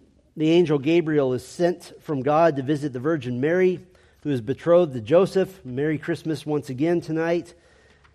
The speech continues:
Luke one, beginning in verse twenty-eight. Luke one twenty-eight.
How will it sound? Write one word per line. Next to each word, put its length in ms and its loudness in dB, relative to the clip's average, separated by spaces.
Luke 300 0
one, 320 2
beginning 300 0
in 80 0
verse 200 -4
twenty-eight. 800 -2
Luke 220 0
one 180 4
twenty-eight. 680 0